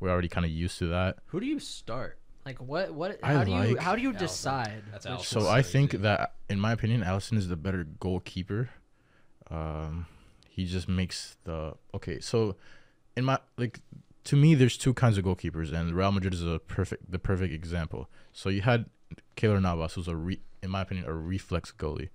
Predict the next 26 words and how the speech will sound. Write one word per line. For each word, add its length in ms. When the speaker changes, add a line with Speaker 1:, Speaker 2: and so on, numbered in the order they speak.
Speaker 1:
right? 280
So 520
a 60
guy 160
that's 180
good 140
to 100
have 200
on, 140
like, 160
counterattacks, 560
a 40
guy 140
that's 120
gonna 280
make 200
saves 500
from 280
close 420
range 240
that 100
he's 140
not 100
supposed 380
to 60
make. 300